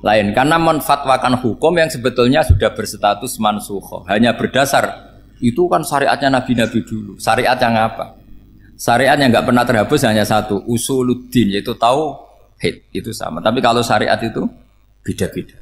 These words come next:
atau furu'iyah itu beda-beda. Yaitu tadi saya beri contoh, era Nabi dulu kalau ada pakaian najis, dipotong, dibuang. Era Nabi Muhammad dicuci.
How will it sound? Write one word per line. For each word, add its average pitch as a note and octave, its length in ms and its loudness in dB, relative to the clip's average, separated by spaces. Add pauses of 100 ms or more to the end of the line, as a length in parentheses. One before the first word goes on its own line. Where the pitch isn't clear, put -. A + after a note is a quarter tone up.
atau - 240 -4
furu'iyah G#2+ 560 2
itu G#2+ 240 2 (640)
beda-beda. - 560 -12 (720)
Yaitu F2 160 -4
tadi G2+ 240 -2
saya F2+ 160 0
beri F#2 160 -10
contoh, F2+ 400 -2
era F#2 320 0
Nabi F#2 240 -6
dulu A2 320 -4
kalau F#2+ 160 4
ada F#2 160 -2
pakaian F2+ 480 -2
najis, - 560 -2
dipotong, - 440 -4 (920)
dibuang. E2+ 480 -4 (320)
Era F2 240 -6
Nabi F2 240 -6
Muhammad F2+ 400 -2
dicuci. - 1200 -10